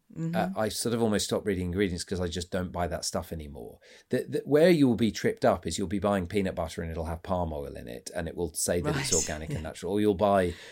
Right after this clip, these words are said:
Speaker 2: you know,
Speaker 1: Yeah.
Speaker 2: some, some nuts and they'll be covered in maltodextrin and flavour enhancers. But, but br-, broadly, just reading ingredients,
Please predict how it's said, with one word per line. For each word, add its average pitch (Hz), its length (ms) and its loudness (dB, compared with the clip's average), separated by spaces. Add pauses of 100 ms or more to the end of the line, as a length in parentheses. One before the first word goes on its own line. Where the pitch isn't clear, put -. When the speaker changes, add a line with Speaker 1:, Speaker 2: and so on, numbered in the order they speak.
(220)
Speaker 2:
you 107 100 2
know, 92 120 2
Speaker 1:
Yeah. 85 80 2
Speaker 2:
some, 80 380 0
some 85 280 -2
nuts - 480 0
and 85 140 -4
they'll 80 100 -4
be 80 300 -6
covered 80 240 -8
in 76 80 -8
maltodextrin 76 640 -10
and 71 120 -14
flavour 76 300 -10
enhancers. 71 560 -14
But, - 180 -6 (640)
but 117 160 0
br-, - 100 -4 (140)
broadly, 139 520 6
just 143 240 0
reading 123 340 4
ingredients, 98 720 0